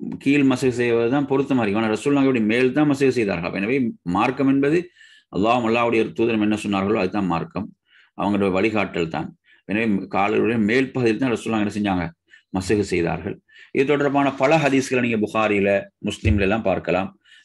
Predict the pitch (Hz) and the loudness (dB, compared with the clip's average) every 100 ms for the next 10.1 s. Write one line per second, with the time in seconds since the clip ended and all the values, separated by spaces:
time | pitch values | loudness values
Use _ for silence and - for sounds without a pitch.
0 | - 92 92 92 98 98 98 101 107 104 | -2 2 4 6 6 4 4 2 2 2
1 | 104 95 98 - - 101 104 98 98 92 | 2 0 -2 -4 -4 -2 2 4 4 2
2 | 92 90 92 92 95 92 90 - - 98 | 2 2 0 -2 -2 -2 -4 -8 -4 -2
3 | 95 92 87 85 82 85 82 _ _ - | 0 -2 -2 -2 -2 -4 -4 _ _ -20
4 | - - 95 101 101 98 98 101 98 - | -20 -6 0 0 2 0 2 2 0 -8
5 | _ - - 95 92 92 90 101 110 104 | _ -10 -2 2 4 4 2 0 0 0
6 | 104 98 98 98 107 98 - 95 95 92 | 0 2 2 2 0 0 0 0 2 2
7 | 92 90 87 87 82 - _ _ _ _ | 2 0 0 -2 -4 -8 _ _ _ _
8 | _ 82 95 95 92 101 95 87 98 95 | _ -2 2 2 2 2 0 2 0 2
9 | 92 90 87 85 87 85 87 98 87 82 | 0 0 -2 -2 -2 -2 -2 0 0 0